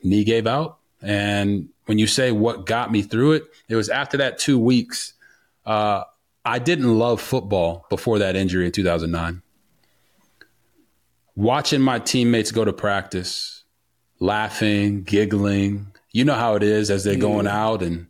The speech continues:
Speaker 2: Right.
Speaker 1: about to go have a good time, right? It
Speaker 2: Yeah.
Speaker 1: makes you miss everything that you were a part of. So I made a decision after those two weeks that I wasn't gonna be the reason that I wasn't successful.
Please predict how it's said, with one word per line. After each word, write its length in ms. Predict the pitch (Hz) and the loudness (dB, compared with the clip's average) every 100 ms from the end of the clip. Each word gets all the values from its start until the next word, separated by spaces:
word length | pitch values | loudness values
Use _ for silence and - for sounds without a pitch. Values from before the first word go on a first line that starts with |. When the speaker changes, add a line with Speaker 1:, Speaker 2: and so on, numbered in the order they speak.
| _ | _
Speaker 2:
Right. 300 | 143 127 117 | -4 -2 -2
Speaker 1:
about 200 | 110 113 | -2 -2
to 60 | 104 | 0
go 120 | 113 | 0
have 180 | 117 110 | 0 0
a 60 | |
good 260 | 92 117 107 | 0 0 0
time, 420 | 123 123 104 92 | -2 0 -2 0
right? 240 | 101 113 - - - _ | 0 -2 -4 -12 -14 _
It 160 | 123 127 | 0 2
Speaker 2:
Yeah. 60 | |
Speaker 1:
makes 280 | 143 160 - | 4 2 2
you 140 | 151 120 | 2 4
miss 600 | 107 110 127 123 - - | 6 6 4 2 0 -2
everything 840 | 110 117 113 104 - 101 90 87 92 _ _ _ _ - | -2 0 0 -2 -2 -4 -4 -8 -12 _ _ _ _ -6
that 480 | 101 104 101 95 - _ _ _ _ _ _ _ - | 0 2 0 -2 -10 _ _ _ _ _ _ _ -2
you 200 | 104 123 | 2 4
were 120 | 117 | 2
a 60 | |
part 320 | 104 120 143 123 | 0 0 0 0
of. 380 | 85 82 - _ _ _ _ _ _ _ - | -2 -6 -14 _ _ _ _ _ _ _ -10
So 540 | - 131 135 156 151 - | -2 0 2 0 -2 -6
I 100 | 117 | 0
made 200 | 120 135 | 2 2
a 40 | |
decision 460 | 131 123 139 131 127 | 0 0 0 0 0
after 180 | 127 123 | -2 0
those 200 | 120 113 | -2 0
two 160 | 131 | 0
weeks 280 | 120 143 139 | 2 2 2
that 360 | 107 101 98 - _ _ _ _ - | 2 2 0 -6 _ _ _ _ -4
I 140 | 131 | 0
wasn't 320 | 143 135 123 | 2 2 2
gonna 180 | 110 110 | 2 2
be 100 | 104 | 2
the 120 | 101 | 2
reason 420 | 95 92 90 90 - _ _ _ _ - | 2 2 0 -4 -8 _ _ _ _ -2
that 160 | 101 | 0
I 60 | 98 | 2
wasn't 260 | 95 90 | 2 0
successful. 560 | 90 92 90 85 104 101 | -4 -2 -4 -4 -10 -14